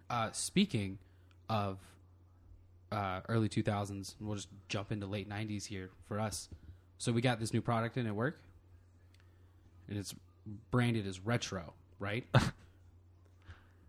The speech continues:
Speaker 1: It's like a stereo with a cassette tape player.
Speaker 2: Uh-huh.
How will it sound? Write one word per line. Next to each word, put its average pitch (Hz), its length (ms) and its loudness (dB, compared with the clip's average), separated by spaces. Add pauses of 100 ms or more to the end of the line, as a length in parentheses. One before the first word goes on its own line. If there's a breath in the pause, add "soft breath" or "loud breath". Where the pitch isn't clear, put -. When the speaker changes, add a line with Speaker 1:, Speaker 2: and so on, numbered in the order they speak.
(360 soft breath)
Speaker 1:
It's - 160 2
like 117 120 4
a 107 60 -2
stereo 101 760 6 (760)
with - 140 0
a 110 40 -2
cassette - 440 0
tape - 240 -8
player. - 220 -16 (800)
Speaker 2:
Uh-huh. 87 380 6